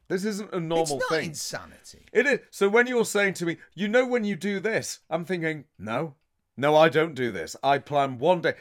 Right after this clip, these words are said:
Speaker 1: Occasionally, someone will say, "Oh, should we do that on Friday?" And I'll go, "Yeah, go on, because I've forgotten I've planned something." But I don't
Speaker 2: Mm.
Speaker 1: sit there and plan two simultaneous days to
Speaker 2: Yeah,
Speaker 1: try
Speaker 2: yeah.
Speaker 1: and live at the same time. That's impossible,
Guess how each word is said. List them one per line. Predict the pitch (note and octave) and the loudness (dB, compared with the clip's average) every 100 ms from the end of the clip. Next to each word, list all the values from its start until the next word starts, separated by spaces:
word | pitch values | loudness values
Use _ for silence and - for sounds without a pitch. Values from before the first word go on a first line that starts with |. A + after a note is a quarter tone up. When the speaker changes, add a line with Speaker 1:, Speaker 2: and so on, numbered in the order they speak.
| - | -8
Speaker 1:
Occasionally, | - - B3 B3+ F#3+ F3 G2+ E2+ A#2+ - _ | -6 2 2 2 -4 -8 -6 -6 -6 -10 _
someone | - C#3+ C3+ | -8 -6 -4
will | |
say, | A#2+ C3+ C3 | 0 0 2
"Oh, | F3+ | 0
should | C3+ D3 | 0 -10
we | |
do | D#3 E3 | -6 -2
that | E3+ | -2
on | C3+ B2 | -4 -2
Friday?" | D#3 D#3 B2+ | 2 2 2
And | F2 G#2 | -4 -6
I'll | |
go, | A2 B2 | -2 -2
"Yeah, | B2 D3+ | 2 2
go | C3 C3 | 2 -2
on, | B2 A#2 | -2 -4
because | A2 | -8
I've | B2 - | -10 -10
forgotten | G#2+ C#3+ D#3 - C3 | -8 -4 -4 -4 -8
I've | F#2 | -6
planned | - C#3 C#3+ - | -6 -8 -8 -12
something." | G#2 C2+ C2+ - - - | -12 -12 -16 -18 -18 0
But | F3+ | 2
I | F#3 | 4
don't | B3 A#3 | 2 0
Speaker 2:
Mm. | |
Speaker 1:
sit | G#3 A#3 - | -6 -4 0
there | F3+ | 0
and | E3+ - | 0 -6
plan | D3+ F3 F#2+ F2+ _ _ _ - | -2 -2 -4 -12 _ _ _ -4
two | F#3 F3+ | -4 -2
simultaneous | - E3 D#3+ B2+ D3+ D#3 D3 C#3+ G#2 | -6 -6 -8 -4 -4 -2 -6 -8 -4
days | C#3+ D#3 G#2 E2 - | -2 -2 -2 -10 -14
to | - C3+ | -12 -8
Speaker 2:
Yeah, | C#3 | -2
Speaker 1:
try | D3+ | 0
Speaker 2:
yeah. | D3+ | -2
Speaker 1:
and | B2+ _ _ _ _ | -6 _ _ _ _
live | D3+ F3 D#3 | 0 0 0
at | E3+ | -2
the | E3 | -4
same | - F3 F3 | 0 -2 -2
time. | G3+ - - - | -8 -8 -12 -2
That's | G3 C#3+ | -2 0
impossible, | F#3 D#3 E3 D#3 C3 F#2+ C#3+ | -10 -4 -6 -6 -8 -8 -6